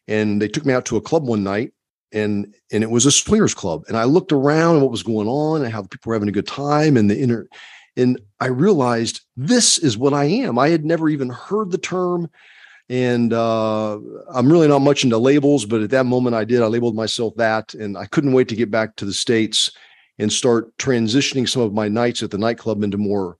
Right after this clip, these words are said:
uh, swingers nights or more open, s-, s-, open-minded sexual nights. And, and that was the beginning of my career owning swingers clubs. And since that time,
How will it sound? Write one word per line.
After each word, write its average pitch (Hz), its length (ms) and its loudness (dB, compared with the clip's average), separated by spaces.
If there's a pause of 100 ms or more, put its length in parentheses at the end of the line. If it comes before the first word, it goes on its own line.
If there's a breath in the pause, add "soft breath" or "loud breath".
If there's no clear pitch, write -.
(420 soft breath)
uh, 95 380 -2 (520 soft breath)
swingers 131 460 4
nights 117 320 2
or 104 40 -4
more 107 280 0 (280)
open, 104 720 0
s-, - 220 -12
s-, - 320 -8 (360)
open-minded 107 720 2
sexual 110 440 -2
nights. 104 460 0
And, 101 220 -4
and 101 280 -2
that 180 180 0
was 123 340 -2
the 113 80 -6
beginning 131 340 0
of 127 80 2
my 120 120 0
career 123 520 -2
owning 120 500 -2 (540)
swingers 147 400 -2
clubs. - 480 -12
And 90 420 -6
since - 300 2
that 113 180 2
time, 120 480 0